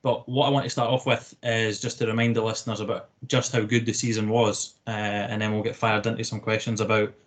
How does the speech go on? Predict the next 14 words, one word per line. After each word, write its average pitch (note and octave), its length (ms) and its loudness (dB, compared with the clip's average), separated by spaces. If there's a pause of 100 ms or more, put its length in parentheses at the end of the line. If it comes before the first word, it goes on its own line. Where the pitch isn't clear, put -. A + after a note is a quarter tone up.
(500)
what A#2 140 4
I've A2 100 0
highlighted A2+ 440 2
as G#2+ 100 -2
maybe A2 220 -2
three A#2 400 -2
or G#2 80 2
four A2 500 2 (440)
key A2 380 0
stages A2 500 -2
of G#2 80 0
the G#2 60 0
season. G2+ 460 0 (720)
So, A2+ 460 6